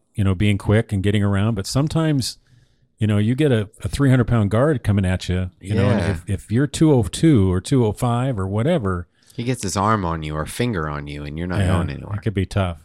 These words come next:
Speaker 1: Okay, now the, the other kind of the new position this year is the duck linebacker, which is kind of a cross between a safety and a linebacker.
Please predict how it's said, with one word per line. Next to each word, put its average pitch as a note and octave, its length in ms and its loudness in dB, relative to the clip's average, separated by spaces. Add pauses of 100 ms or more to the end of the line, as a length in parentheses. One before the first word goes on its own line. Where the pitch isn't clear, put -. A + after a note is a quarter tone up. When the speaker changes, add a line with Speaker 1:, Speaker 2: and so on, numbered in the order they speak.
(100)
Speaker 1:
Okay, A#2+ 100 4
now B2+ 240 4
the, C3 320 4 (380)
the A2+ 180 4
other C#3 340 0 (300)
kind C3+ 160 2
of A#2+ 80 6
the G#2 80 4
new A#2 300 6
position G#2 420 0
this F#2 180 0
year F2+ 120 4
is E2 140 0
the F#2 100 0
duck G2+ 300 0
linebacker, E2+ 520 -2 (200)
which G#2 140 0
is G2 80 2
kind D3 280 2
of B2 80 2
a G#2+ 100 2 (240)
cross B2+ 380 2
between A2 500 2
a F2+ 180 0
safety B2+ 520 2
and A2+ 100 4
a - 20 2
linebacker. G#2 640 0